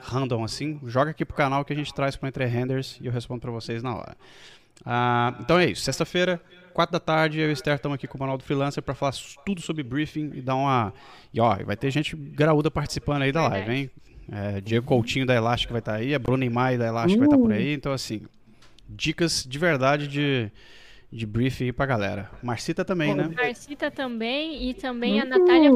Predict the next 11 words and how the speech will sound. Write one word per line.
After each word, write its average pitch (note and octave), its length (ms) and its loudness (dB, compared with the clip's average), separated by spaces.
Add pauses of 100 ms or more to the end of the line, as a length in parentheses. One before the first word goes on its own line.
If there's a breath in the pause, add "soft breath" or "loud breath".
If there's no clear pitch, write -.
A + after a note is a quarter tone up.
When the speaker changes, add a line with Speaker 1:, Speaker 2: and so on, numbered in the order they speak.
Speaker 2:
Faria, C#4 520 2
que - 120 -8
é C4 40 -2
uma C4 80 -2
animadora B3+ 460 0
frame B3+ 280 0
a A#3+ 60 -2
frame B3 300 -2
muito B3 460 -4
foda. A3+ 500 -2 (240)
Speaker 1:
Boa. - 280 -4